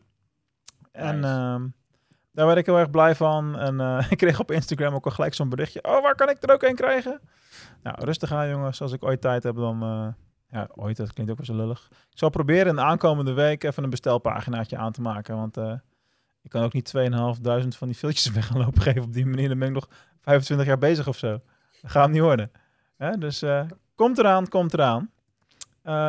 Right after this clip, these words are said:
Speaker 1: en, eh, ja, het andere moment van de week is, ehm, dat, eh, ik blij ben met de notificatiemeldingen van ook weer Lego.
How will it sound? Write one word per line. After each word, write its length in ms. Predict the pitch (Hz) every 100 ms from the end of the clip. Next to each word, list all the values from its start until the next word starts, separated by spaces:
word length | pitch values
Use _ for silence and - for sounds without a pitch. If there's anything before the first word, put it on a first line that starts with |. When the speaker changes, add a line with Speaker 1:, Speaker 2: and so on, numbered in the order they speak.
| -
Speaker 1:
en, 160 | 180
eh, 520 | 185 185 180 175 170 175
ja, 120 | 196
het 120 | 180
andere 280 | 214 247 220
moment 380 | 190 175 175 -
van 120 | 170
de 80 | 151
week 420 | 151 202 226 -
is, 400 | - 180 170 -
ehm, 640 | - 170 160 156 151 151
dat, 320 | 151 151 147
eh, 260 | - 156 -
ik 120 | 147
blij 220 | 139 156
ben 120 | 156
met 180 | 147 139
de 280 | 143 139 135
notificatiemeldingen 1160 | 135 143 139 135 165 165 156 139 139 147 139 131
van 240 | - 135 131
ook 200 | - 196
weer 120 | 147
Lego. 480 | 127 170 196 151 233